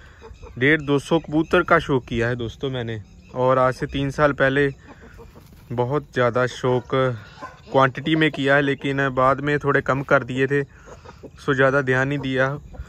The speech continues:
so अब फिर सोचा है दोस्तों कि कबूतर फिर से ज़्यादा करेंगे, क्योंकि अभी भी मेरे पास वैसे पुराने जोड़े हैं, कुछ जोड़े तो जो थे वो sale कर दिए थे। so आज भी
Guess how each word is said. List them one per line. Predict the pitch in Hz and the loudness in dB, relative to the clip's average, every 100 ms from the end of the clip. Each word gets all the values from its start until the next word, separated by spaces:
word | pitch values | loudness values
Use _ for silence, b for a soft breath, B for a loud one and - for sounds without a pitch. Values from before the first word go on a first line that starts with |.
| B B B B - - | B B B B -14 -16
so | - 131 127 127 - | -6 -2 0 0 0
अब | 143 | -4
फिर | 127 165 | 0 0
सोचा | 170 156 139 | 2 0 2
है | 151 | 2
दोस्तों | 151 143 - 151 | 2 -2 -2 -2
कि | 143 147 | -2 -4
कबूतर | - 131 135 143 143 | -6 -6 -2 0 0
फिर | 127 - - 139 | -2 -10 -2 0
से | 131 165 | 2 0
ज़्यादा | 135 131 120 | 4 4 4
करेंगे, | 127 123 131 135 | 2 0 0 -2
क्योंकि | 139 147 165 170 160 | -4 -2 0 2 0
अभी | 147 147 | -2 -2
भी | 185 | 0
मेरे | 165 151 | 2 2
पास | 151 151 151 | 4 4 4
वैसे | 151 139 160 | 2 2 0
पुराने | - 139 135 143 | 0 0 0 0
जोड़े | 139 135 | 0 0
हैं, | 139 131 147 - - B B B B B - - | 0 -2 -4 -8 -20 B B B B B -20 -10
कुछ | 147 143 | -8 -4
जोड़े | 139 147 147 | 0 2 2
तो | 139 151 147 - - - - - - - - - - - | 2 2 2 -2 -14 -18 -18 -20 -14 -14 -14 -18 -18 -14
जो | - 131 131 | -4 -2 0
थे | 135 | 0
वो | 135 143 139 135 - - | 2 4 4 2 -4 -20
sale | - - 139 143 | -14 -4 -2 0
कर | 143 127 | 2 2
दिए | 120 135 139 | 0 -2 -2
थे। | 143 131 b b - - - | -2 -6 b b -20 -10 0
so | 131 | 4
आज | 131 143 151 | 4 4 0
भी | 160 156 | -2 -2